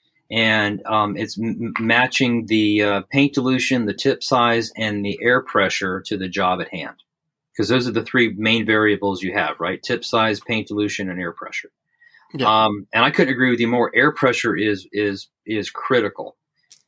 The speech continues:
Speaker 1: And, you know, for general work, um, I'll usually have twelve to fifteen pounds dialed in just to, just for general work. And for general work, I'm gonna be shooting a point two to, you know, a point three millimeter tip.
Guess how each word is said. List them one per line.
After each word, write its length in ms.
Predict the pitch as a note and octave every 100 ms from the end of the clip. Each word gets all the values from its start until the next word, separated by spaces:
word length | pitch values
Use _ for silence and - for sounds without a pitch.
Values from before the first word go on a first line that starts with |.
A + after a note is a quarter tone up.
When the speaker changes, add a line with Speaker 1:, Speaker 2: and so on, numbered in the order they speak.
| _
Speaker 1:
And, 400 | - A2 G#2 G#2
you 80 | A2+
know, 160 | A2 A2
for 220 | - A2+
general 640 | G2+ G2+ B2+ D3+ E3 D#3 C3+
work, 600 | C#3+ D#3 E3+ - - - _ _ -
um, 280 | G#2 G#2 G2+
I'll 300 | G2+ A#2 C3
usually 480 | B2 A#2+ A#2+ A#2 A#2
have 220 | A2 G2+
twelve 380 | - B2 A#2 A2+
to 60 | A2+
fifteen 540 | - A#2 - B2 A#2+
pounds 420 | - A#2 A#2+ B2
dialed 440 | - A2 A#2 A2+ A2+
in 240 | A#2 B2
just 220 | A2 G#2+
to, 60 | F#2+
just 300 | G2+ G2+ -
for 60 | F2
general 540 | - G2+ A2+ B2 B2
work. 300 | A#2 A2+ A2+ - _ _ - - _
And 160 | G2+ F#2+
for 140 | G#2
general 380 | F#2+ A2+ A#2 A2+
work, 200 | A#2+ A#2
I'm 60 | G#2
gonna 140 | G#2
be 100 | G2+
shooting 380 | - A#2 G#2+ G2+
a 40 |
point 400 | - - A#2+ -
two 420 | - B2+ A#2+ A#2+
to, 340 | A#2 A#2 A2 A2
you 100 | A2
know, 140 | G#2
a 40 | G2+
point 400 | - B2 A#2 -
three 600 | - A#2 A2+ A2+ A2+ A2+ _ -
millimeter 540 | G#2+ A2+ A2+ A#2 A#2+
tip. 420 | A#2+ C3+ A#2 -